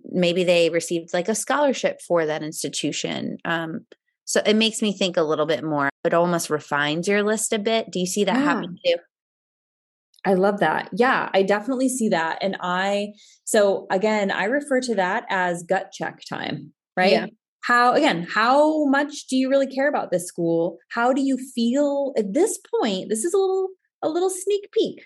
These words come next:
Speaker 2: right, of what your outcome may be for your college admissions and what your options may be in May, right, to choose which school you want to attend. And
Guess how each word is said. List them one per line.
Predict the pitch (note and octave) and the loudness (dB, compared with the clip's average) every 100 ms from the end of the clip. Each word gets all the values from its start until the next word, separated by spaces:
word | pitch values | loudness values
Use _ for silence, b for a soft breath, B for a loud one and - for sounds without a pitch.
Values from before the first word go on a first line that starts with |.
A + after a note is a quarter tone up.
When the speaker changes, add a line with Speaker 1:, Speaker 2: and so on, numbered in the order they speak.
| - | -4
Speaker 2:
right, | G#3 C#4 - | 0 0 0
of | A#3 | 0
what | A3+ A3+ A#3 | 2 2 2
your | C4+ C4 | 2 2
outcome | - A3 A3 C4 B3 | 0 -2 -4 -4 -2
may | A#3+ A#3 | 0 0
be | A#3 B3+ B3+ | 0 -2 -2
for | G3+ | -2
your | F#3 F3+ F3 F3 | 0 0 -2 -4
college | F#3+ F3+ F3+ | -4 -2 -2
admissions | F3 F3 F3+ F3 | -2 -2 -2 -2
and | E3 E3+ | 0 0
what | D#3 | 0
your | F#3 | -2
options | - E3+ - D4 C4+ A3 | -2 -4 -4 0 0 2
may | F3+ E3+ | 2 0
be | E3+ E3 | 0 2
in | E3 D#3+ | 2 0
May, | D#3 A3 - G2 - _ - | 0 -2 -2 -10 -16 _ -6
right, | E3 G#3 A#3 | 0 0 0
to | G3+ F3 | -6 -6
choose | - G3 F#3+ F#3 | -2 0 0 0
which | F#3 F3+ | -2 -4
school | - F3+ | 0 2
you | F3 | 2
want | E3 - | 2 -2
to | - E3 | -2 -2
attend. | E3 D#3 D3 F#3+ D4+ - B B B B _ _ - | -2 -4 -2 0 -2 -4 B B B B _ _ 0
And | A#3 A3 G#3+ G#3 G#3 | 4 4 2 0 -4